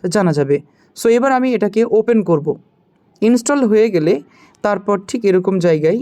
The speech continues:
একটি ওপেন অপশন লেখা থাকবে, এই ওপেনে আপনি ক্লিক করবেন। এবার আমি ওপেন করলাম। ওপেন করার পর দেখা যাক কি আসে। অ্যালাউ অপশনে যাবেন, অ্যালাউ করবেন।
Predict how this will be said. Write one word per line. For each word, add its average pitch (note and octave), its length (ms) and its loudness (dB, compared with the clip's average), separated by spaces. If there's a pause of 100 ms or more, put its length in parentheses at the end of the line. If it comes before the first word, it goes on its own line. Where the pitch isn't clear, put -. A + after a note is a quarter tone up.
একটি F3+ 200 -4
ওপেন F3 340 0
অপশন G#3 280 -2
লেখা E3+ 240 -2
থাকবে, F#3 320 -4 (560)
এই F#3+ 140 2
ওপেনে A3 420 0
আপনি F#3 260 -4 (100)
ক্লিক A#3 180 -2
করবেন। C#3+ 340 0 (3750)
এবার B3 200 2
আমি C4+ 200 0
ওপেন A#3 400 0
করলাম। A#3 340 2 (560)
ওপেন A3 320 0
করার G3 280 0 (100)
পর F3 200 2 (760)
দেখা G3+ 280 0
যাক A#3+ 180 -2 (360)
কি G#3 140 -2 (140)
আসে। E3 380 -4 (580)
অ্যালাউ A3 280 2
অপশনে B3+ 300 -2
যাবেন, B3 280 0 (100)
অ্যালাউ F#3+ 260 0
করবেন। A#3+ 320 0